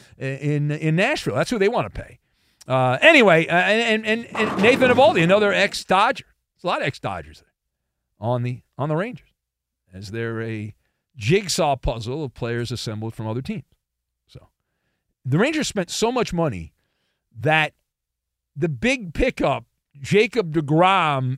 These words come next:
missed most of the season, and they still won. They traded for Max Scherzer to patch up the pitching staff, and he was hot trash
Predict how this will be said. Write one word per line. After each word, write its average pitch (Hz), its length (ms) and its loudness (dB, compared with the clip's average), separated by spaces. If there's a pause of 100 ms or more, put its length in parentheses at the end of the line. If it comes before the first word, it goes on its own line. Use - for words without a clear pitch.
missed 180 540 0
most 185 460 2
of 185 100 -4
the 147 80 0
season, 175 460 -4 (680)
and 160 120 2
they 170 60 2
still 170 260 2
won. 92 160 -6 (540)
They 202 180 2
traded 196 800 0 (880)
for 190 220 2
Max 214 320 2
Scherzer 165 640 0 (200)
to 175 240 -4
patch 233 480 -2
up 214 180 0
the 170 80 -2
pitching 196 400 -2
staff, 127 520 -4 (500)
and 160 160 2
he 254 240 -4
was 202 180 -2
hot 214 540 0
trash 156 760 0